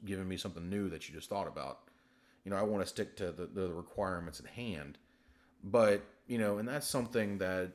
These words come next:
you know, if wanted, I guess you could say, we can go over later about how to do user story creation and stuff like that and really get it out there for people.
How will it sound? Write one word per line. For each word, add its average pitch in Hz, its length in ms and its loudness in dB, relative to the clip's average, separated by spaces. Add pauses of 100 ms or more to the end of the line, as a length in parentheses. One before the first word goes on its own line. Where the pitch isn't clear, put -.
(120)
you 110 120 -2
know, 90 260 0
if 107 340 -2
wanted, 90 600 -2 (180)
I 90 120 -10
guess 78 240 -8
you - 80 -16
could 78 120 -12
say, 78 280 -4 (420)
we 110 100 0
can 113 140 2
go 104 140 6
over 87 200 2
later 95 300 2
about 82 200 -2
how 87 140 -4
to 85 80 -2
do 92 520 0 (120)
user 82 240 -10
story 85 320 -8
creation 76 640 -10
and 76 120 -6
stuff 82 240 -8
like 80 160 -6
that 80 320 -4
and 90 120 -6
really 90 180 -2
get 87 140 -6
it 80 120 -4
out 87 180 -6
there 82 140 -8
for - 100 -14
people. 78 400 -10